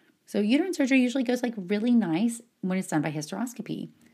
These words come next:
As I said at the beginning, not every surgeon does every single type. So as an R A I, I do all types of hysteroscopy. Your O B G Y N does a lot of polyps and fibroids.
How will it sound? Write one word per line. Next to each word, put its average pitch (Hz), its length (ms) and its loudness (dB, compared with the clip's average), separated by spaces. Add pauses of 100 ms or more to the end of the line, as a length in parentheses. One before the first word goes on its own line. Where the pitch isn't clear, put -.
(580)
As 220 100 4
I 247 60 2
said 240 160 4
at 226 60 0
the 202 60 -6
beginning, 269 640 4
not 233 240 4
every 311 200 2
surgeon 196 400 0
does 165 180 0
every 156 220 0
single 147 280 -2
type. - 300 -6
So - 160 -2
as 175 160 -2
an 185 80 -2
R 202 160 4
A 196 100 2
I, 170 340 0 (520)
I 180 80 -2
do 185 380 2 (800)
all 175 120 6
types 220 280 -2
of 247 80 2
hysteroscopy. 285 720 0 (840)
Your 247 280 2
O 262 80 4
B 311 120 8
G 320 140 2
Y 233 160 4
N 165 340 4 (120)
does 175 180 0
a 170 140 0
lot 151 400 -2
of 165 160 -6
polyps 151 460 2
and 147 140 -2
fibroids. - 680 -6